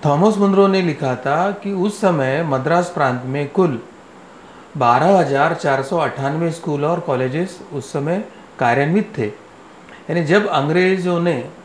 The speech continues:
भारत पर करीब करीब स-, अ-, अ-, बहुसंख्य भारत के प्रांतों पर चाहे संधि द्वारा हो या प्रत्यक्ष उनका एक आधिपत्य स्थापित करने का प्रयास हुआ था, तो उस समय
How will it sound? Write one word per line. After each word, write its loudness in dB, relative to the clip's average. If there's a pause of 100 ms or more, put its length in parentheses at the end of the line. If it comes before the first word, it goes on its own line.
(760)
भारत 0
पर 0
करीब -4
करीब -2 (240)
स-, -20 (960)
अ-, 0
अ-, 0
बहुसंख्य 0
भारत 0
के -6
प्रांतों -2
पर -6 (340)
चाहे 2
संधि 0
द्वारा 2
हो 0
या 0
प्रत्यक्ष -6 (1800)
उनका 2
एक 2
आधिपत्य -2
स्थापित -4
करने -4
का -2
प्रयास -2
हुआ 2
था, -2
तो -4
उस -6
समय -4